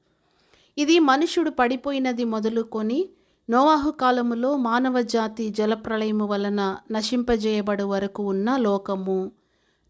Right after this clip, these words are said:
పేతురు రాసిన రెండవ పత్రిక, రెండవ అధ్యాయము, ఐదవ వచనము. ఆదాము కుమారుడైన షేతు దినములలో యెహోవా నామమున ప్రార్థన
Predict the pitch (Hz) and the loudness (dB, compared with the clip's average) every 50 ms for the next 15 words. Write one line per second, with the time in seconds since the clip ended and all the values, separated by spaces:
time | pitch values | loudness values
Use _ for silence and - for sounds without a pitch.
0 | - 214 214 226 220 247 240 220 214 214 214 - 214 214 208 202 202 196 202 220 | -2 0 0 2 2 2 2 2 2 0 -2 -2 -2 -2 0 0 0 0 2 2
1 | 220 220 214 220 208 208 - 196 202 196 196 - 262 269 240 220 202 202 202 208 | 0 0 -2 -4 -6 -6 -6 -8 -8 -8 -4 -2 -2 -2 0 0 0 0 0 0
2 | 202 202 190 190 190 - 196 190 196 190 202 220 240 285 - - 220 214 208 196 | 0 -2 -2 -4 -6 -6 -4 -2 -2 -2 0 0 -2 -2 -2 -2 0 0 0 0
3 | 208 202 196 190 196 190 190 - - 196 190 185 185 185 185 180 190 214 _ _ | 0 0 0 0 -2 -4 -4 -4 -6 -4 -4 -4 -2 -2 -2 -2 -4 -6 _ _
4 | _ _ _ _ _ _ _ _ _ _ _ _ _ _ _ _ _ _ _ _ | _ _ _ _ _ _ _ _ _ _ _ _ _ _ _ _ _ _ _ _
5 | _ _ _ _ _ _ _ - 214 247 285 277 330 359 370 370 370 - - 294 | _ _ _ _ _ _ _ 4 6 6 8 8 6 4 4 4 2 0 -2 -2
6 | 285 294 294 294 294 277 277 277 262 262 262 254 247 - 254 240 254 254 285 269 | 0 0 0 2 2 2 0 0 0 0 -2 -2 -2 0 0 0 0 0 -2 -4
7 | 226 240 233 233 233 233 233 220 208 202 208 226 226 214 202 196 202 220 - _ | -2 -2 -2 0 0 0 0 0 -2 -2 -2 -2 -2 -2 -2 -4 -6 -8 -14 _
8 | _ _ _ _ _ _ _ _ - 226 233 220 294 320 330 349 349 339 311 285 | _ _ _ _ _ _ _ _ 2 2 4 6 6 4 6 6 4 4 4 2
9 | 262 254 254 254 247 240 226 226 240 294 302 - 240 226 214 220 233 233 233 254 | 2 2 2 0 0 0 0 0 0 -2 -2 -2 0 0 2 2 0 0 0 0
10 | 269 269 | 0 0